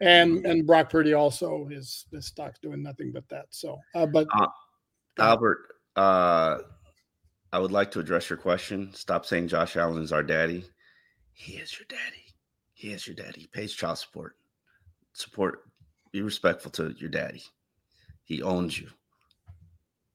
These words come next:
Speaker 2: It's not even close. Put you over his knee if he wants to.
Speaker 1: Wow. Uh, that, and that's, that's all. I'm not touching that. That's completely over. I will say that
Speaker 2: True.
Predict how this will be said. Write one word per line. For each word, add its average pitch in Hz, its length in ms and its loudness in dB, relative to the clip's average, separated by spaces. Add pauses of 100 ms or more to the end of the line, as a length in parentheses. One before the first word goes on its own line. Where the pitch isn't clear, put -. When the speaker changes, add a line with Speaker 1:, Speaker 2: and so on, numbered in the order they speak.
(120)
Speaker 2:
It's - 500 -14
not 85 220 4
even 80 160 -2
close. - 460 -14 (1500)
Put - 220 -4
you 98 80 4
over 98 180 2
his 90 140 0
knee 85 220 0
if 76 100 -10
he 73 80 -8
wants 73 320 -8
to. 76 180 -14 (2000)
Speaker 1:
Wow. 170 300 0 (540)
Uh, 175 200 6
that, 170 240 8
and 165 120 4
that's, 170 220 4
that's 160 240 4
all. 160 140 6
I'm 160 100 4
not 156 180 2
touching 151 280 -2
that. 147 200 -8
That's 143 140 -12
completely 143 440 -8
over. 127 120 -8 (560)
I 180 120 12
will 185 180 12
say 202 140 8
that - 160 12
Speaker 2:
True. 156 140 2